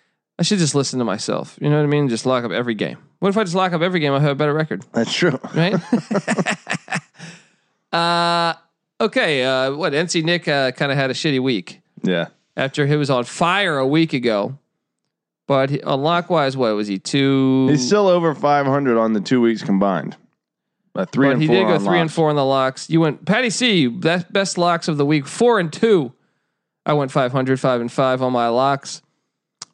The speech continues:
Speaker 1: but I did hit a teaser, like my own teaser. I did. So,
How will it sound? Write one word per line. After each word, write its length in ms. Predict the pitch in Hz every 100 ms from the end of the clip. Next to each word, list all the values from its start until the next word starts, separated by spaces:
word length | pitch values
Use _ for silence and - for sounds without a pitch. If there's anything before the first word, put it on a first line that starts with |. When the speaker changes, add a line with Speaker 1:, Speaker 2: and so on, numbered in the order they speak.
| -
Speaker 1:
but 120 | 208
I 80 | 175
did 160 | 170
hit 120 | 170
a 60 | 151
teaser, 440 | 135 165 151 123 117 _ _ - - -
like 220 | 120 113
my 140 | 123
own 140 | 135 143
teaser. 300 | 156 147 139
I 80 |
did. 300 | 127 127 123 117 _ _ _ _ _ -
So, 440 | - 240 170 180